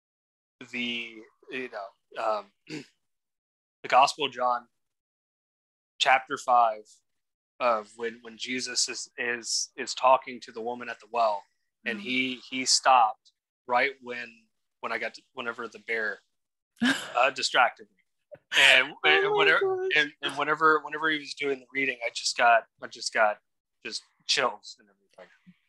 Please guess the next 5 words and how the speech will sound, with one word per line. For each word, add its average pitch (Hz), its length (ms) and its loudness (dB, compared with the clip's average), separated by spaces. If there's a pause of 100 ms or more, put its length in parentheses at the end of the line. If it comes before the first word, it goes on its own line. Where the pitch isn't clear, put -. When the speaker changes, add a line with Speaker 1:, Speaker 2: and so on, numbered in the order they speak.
(340)
Speaker 1:
And, 123 600 2 (240)
<clears throat> - 1500 -8
you 151 80 4
know, 127 200 4
it, 151 40 -2